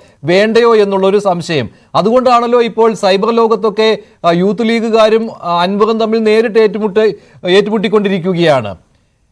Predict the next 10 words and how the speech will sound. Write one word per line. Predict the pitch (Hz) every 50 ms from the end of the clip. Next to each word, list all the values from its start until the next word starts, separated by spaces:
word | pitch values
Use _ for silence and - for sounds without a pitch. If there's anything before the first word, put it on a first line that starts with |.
| _ _ _ _ -
അങ്ങനെ | 180 208 247 277 285 285 285
എന്തിനാണ് | 269 254 254 240 269 254 247 208 196 185
ആ, | 185 196 214 - 190 202
ആ | 220 247
രീതിയിലുള്ള | 254 262 247 247 220 247 247 247 247 233
ഒരു | 233 233
പ്രവർത്തനം | 196 202 214 214 202 202 208 208 202
എന്തിനു | 196 190 180 202 202
വേണ്ടിയാണ്? | 190 185 180 175 175 170 165 151 147 143 135 131 _ _ _ _ -
കാരണം | 156 170 190 226 233